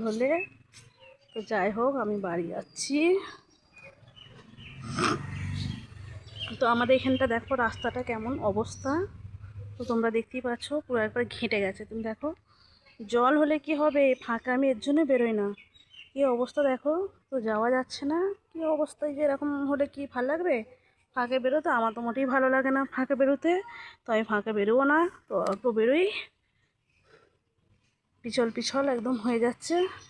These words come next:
তো তোমরা দেখতেই পাচ্ছ। যাই হোক, আমি দেখো চলে এসেছি অনেকটাই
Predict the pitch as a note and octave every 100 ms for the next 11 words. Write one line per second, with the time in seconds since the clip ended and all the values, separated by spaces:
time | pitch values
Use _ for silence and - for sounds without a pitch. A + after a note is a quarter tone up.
0 | - - _ - - - _ _ - A3
1 | A#3 A3 A3 A3 B3+ B3+ B3+ - C#4+ D4+
2 | C#4+ G#3+ G#3 A3 D#4 E4 - _ - -
3 | - _ _ G#3+ G#3+ G#3 G#3 A#3 A3+ G#3
4 | G#3+ A#3+ A#3+ C4+ A3+ A#3 - C#4 D#4+